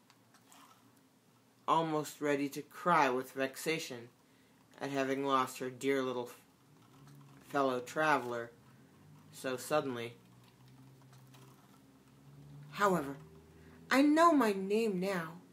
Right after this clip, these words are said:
she said. "That's some comfort." "Alice. Alice. I won't forget it again.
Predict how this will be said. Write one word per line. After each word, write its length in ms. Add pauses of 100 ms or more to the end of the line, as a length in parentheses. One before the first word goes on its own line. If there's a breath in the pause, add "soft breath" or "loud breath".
(840)
she 140
said. 340 (920)
"That's 380
some 500
comfort." 540 (4000)
"Alice. 720 (2000)
Alice. 600 (440 loud breath)
I 100
won't 400
forget 380
it 100
again. 440